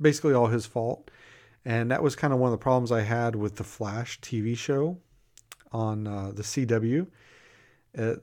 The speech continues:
for, like, I think the first two seasons, like, the biggest villain on the show was the Flash, <laughs> was, was Barry, because basically every, uh, obstacle, every challenge that he had to overcome was his own create-,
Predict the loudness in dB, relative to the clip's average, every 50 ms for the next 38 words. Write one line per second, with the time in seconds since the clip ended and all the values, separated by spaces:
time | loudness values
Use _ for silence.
0 | -12 -8 -2 2 4 4 6 4 2 0 -4 -4 -2 -2 -2 -2 -4 -4 0 2
1 | 2 2 2 0 0 0 0 0 2 0 0 2 0 0 -2 0 0 0 0 0
2 | 0 0 0 0 0 -2 0 2 2 2 2 2 0 -2 -2 -4 -6 -6 -6 -6
3 | -4 -2 -2 -2 -2 -4 -6 _ _ _ _ _ _ _ 2 6 6 6 6 6
4 | 2 2 2 2 0 0 0 -2 -4 -6 -10 -16 -14 _ -10 -10 -10 -12 -16 -18
5 | -10 0 4 6 6 6 4 0 -4 -8 -2 2 4 4 4 4 2 0 0 2
6 | 2 2 0 0 -2 -4 -8 -18 -20 -20 -18 -20 -20 -10 -4 -2 2 4 6 6
7 | 6 8 8 8 8 6 4 2 2 2 2 2 0 2 4 4 4 4 4 2
8 | 0 -2 -2 -2 -4 -4 -6 -8 -10 _ _ _ _ 0 2 2 2 0 2 0
9 | 2 2 4 4 4 6 6 6 6 4 4 2 -2 -4 -10 -18 -20 -20 _ _
10 | -4 0 2 4 4 4 4 2 2 0 -2 -2 0 0 2 2 4 4 4 4
11 | 4 2 2 2 0 -2 -2 -2 0 0 0 0 0 0 0 0 0 2 2 2
12 | 0 0 -2 -2 0 2 4 4 4 2